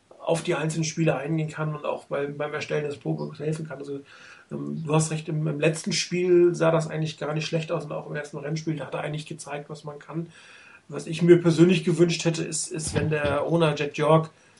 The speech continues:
ähm, vielleicht intern ihm signalisiert hätte, äh, dass man ihn nicht feuert, äh, wenn er sich nicht hundertprozentig an Singletaries, äh, strikte Vorgaben hält. Aber gut, das weiß man im Hintergrund nicht.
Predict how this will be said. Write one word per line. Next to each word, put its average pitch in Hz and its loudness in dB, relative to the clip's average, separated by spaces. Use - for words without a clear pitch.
ähm, 143 -8
vielleicht 143 2
intern 156 8
ihm 165 0
signalisiert 185 6
hätte, 196 8
äh, 170 6
dass 165 6
man 170 8
ihn 175 2
nicht 180 4
feuert, 175 12
äh, 165 -2
wenn 160 2
er 160 2
sich 160 -6
nicht 160 -8
hundertprozentig 160 0
an 143 -8
Singletaries, 156 0
äh, 151 -6
strikte 160 -4
Vorgaben 139 -6
hält. 135 -16
Aber 139 -12
gut, 147 -18
das 139 -14
weiß 147 -8
man 147 -6
im 71 -10
Hintergrund 71 -12
nicht. - -20